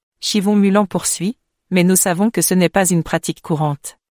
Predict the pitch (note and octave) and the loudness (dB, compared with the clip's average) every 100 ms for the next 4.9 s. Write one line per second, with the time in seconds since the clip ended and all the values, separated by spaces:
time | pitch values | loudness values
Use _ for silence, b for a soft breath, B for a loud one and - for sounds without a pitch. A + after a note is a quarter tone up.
0 | - - F3+ - G#3 - B3+ F#3+ E3+ - | -10 -4 -2 -2 -2 0 0 0 -2 0
1 | F#3 F3 F#3 F3+ A3 E3 - F#3+ F#3+ F3 | -2 2 2 2 2 0 0 0 2 2
2 | F3+ F#3+ G#3+ F#3 G3+ F3 F#3 F#3 F#3+ F#3 | 2 4 4 4 2 0 0 2 2 2
3 | D#3 F3+ G3 - E3+ - - F3 D#3+ F3 | 2 2 2 0 -2 -2 -2 0 2 2
4 | F3 E3+ - D#3 - E3 - - | 2 0 0 -6 -4 -8 -10 -18